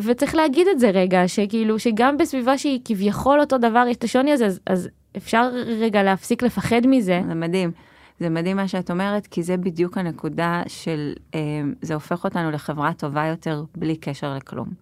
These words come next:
Speaker 2: זה לא על בגלל שיש לנו מישהו שונה בצוות, אלא זה משהו שצריך לעשות אותו גם ככה.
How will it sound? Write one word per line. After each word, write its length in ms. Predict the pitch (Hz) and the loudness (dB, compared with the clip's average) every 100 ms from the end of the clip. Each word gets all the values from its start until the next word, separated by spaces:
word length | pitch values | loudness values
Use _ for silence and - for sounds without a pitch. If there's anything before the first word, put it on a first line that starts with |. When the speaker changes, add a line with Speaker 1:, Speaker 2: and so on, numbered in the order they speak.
| _ _ _ - | _ _ _ -4
Speaker 2:
זה 200 | 185 190 | 0 2
לא 220 | 202 247 403 | 4 2 2
על 80 | 349 | 0
בגלל 320 | 233 196 190 | 0 2 0
שיש 400 | 190 185 175 175 | 0 0 0 0
לנו 320 | 180 170 170 165 | -2 0 0 0
מישהו 380 | 170 165 175 | -2 -2 -4
שונה 300 | 170 170 170 | -4 -2 -2
בצוות, 560 | 165 160 - 156 143 143 | -2 -4 -2 -2 -2 -4
אלא 120 | 156 151 - - | -4 -6 -10 -8
זה 120 | 196 | -4
משהו 280 | 190 214 240 | -2 -2 -4
שצריך 240 | 226 214 | -4 -2
לעשות 320 | 220 214 202 226 | -2 -2 -4 -4
אותו 200 | 220 170 | -4 -4
גם 180 | 151 147 | -4 -6
ככה. 320 | - 185 - | -4 -4 -4